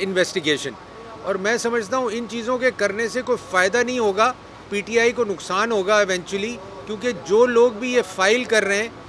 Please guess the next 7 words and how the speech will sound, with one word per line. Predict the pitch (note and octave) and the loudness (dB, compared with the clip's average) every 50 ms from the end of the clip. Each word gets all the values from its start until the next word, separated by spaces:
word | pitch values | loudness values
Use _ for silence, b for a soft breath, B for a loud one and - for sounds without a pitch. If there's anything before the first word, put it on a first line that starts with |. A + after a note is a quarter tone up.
| - - - - | -20 -14 -4 -2
उनसे | G#3 A3 G#3 - - C4 B3+ | -2 -2 -2 -2 0 2 2
उनको | A#3 G3+ G#3 G#3+ A3 - - A#3+ B3 A#3+ A#3+ A3+ G#3+ - - - - - - | 2 2 0 -4 -6 -4 0 2 4 4 4 2 -2 -8 -18 -20 -16 -4 -2
कोई | A3 A3+ | -2 0
benefit | D#3+ D3 E3+ G3+ A#3+ A#3 - C4 B3 G3+ | 2 0 0 2 2 2 4 2 2 2
नहीं | A3+ C4 | -2 -2
मिलेगा, | A#3+ G#3+ G#3 G#3+ A3 A3+ C4 B3+ A#3+ | 0 0 2 2 4 4 4 4 2
eventually | G3+ G#3+ A3 G#3 - A3+ A3 A#3 B3 A#3+ A3 | 2 0 -2 -4 -6 -6 -6 -4 -2 -2 -4